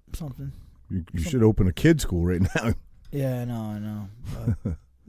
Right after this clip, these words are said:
Speaker 1: that could be something we could talk about
Speaker 2: Yeah.
Speaker 1: one day. Who knows?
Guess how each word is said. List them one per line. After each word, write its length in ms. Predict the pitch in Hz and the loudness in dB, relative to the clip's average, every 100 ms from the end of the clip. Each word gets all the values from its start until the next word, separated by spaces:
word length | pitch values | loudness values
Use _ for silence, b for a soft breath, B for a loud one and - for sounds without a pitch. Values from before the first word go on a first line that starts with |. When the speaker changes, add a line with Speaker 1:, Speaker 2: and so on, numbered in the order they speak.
| 123 | -16
Speaker 1:
that 160 | 117 | -14
could 120 | - | -16
be 100 | 113 | -14
something 440 | 104 117 101 113 113 | -14 -14 -14 -14 -14
we 40 | |
could 120 | 110 | -16
talk 260 | - 113 113 | -14 -14 -12
about 300 | 107 117 - | -14 -16 -10
Speaker 2:
Yeah. 240 | 80 90 92 | -4 -2 -2
Speaker 1:
one 240 | 123 123 113 | -6 -10 -10
day. 240 | 110 107 - | -12 -14 -12
Who 80 | 127 | -10
knows? 280 | 123 120 | -10 -10